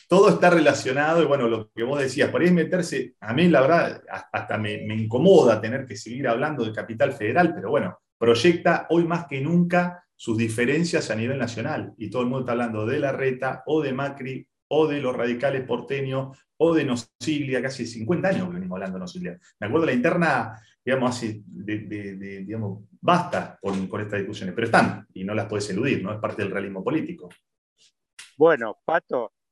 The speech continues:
Speaker 2: yo te agradezco muchísimo y espero que esta sea apenas la primera por, eh,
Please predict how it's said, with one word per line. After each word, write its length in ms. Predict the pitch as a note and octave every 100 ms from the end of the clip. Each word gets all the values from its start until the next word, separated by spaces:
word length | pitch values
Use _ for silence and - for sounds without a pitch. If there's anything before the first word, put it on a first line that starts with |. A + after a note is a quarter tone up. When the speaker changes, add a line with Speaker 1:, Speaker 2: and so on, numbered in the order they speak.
| _
Speaker 2:
yo 320 | D3+ F3+ E3 _ _
te 80 | A#2
agradezco 500 | A2 A#2 C3+ - C3
muchísimo 580 | A#2 - D#3+ - B2
y 40 | A#2
espero 400 | B2 - G3 E3
que 120 | -
esta 220 | D#3 -
sea 300 | B2 - D3
apenas 440 | C3+ - E3 F3+ C3+
la 160 | A2 G#2+
primera 540 | A#2 A2 A#2+ E3 E3+
por, 220 | - A2
eh, 420 | G2+ - G2+ G2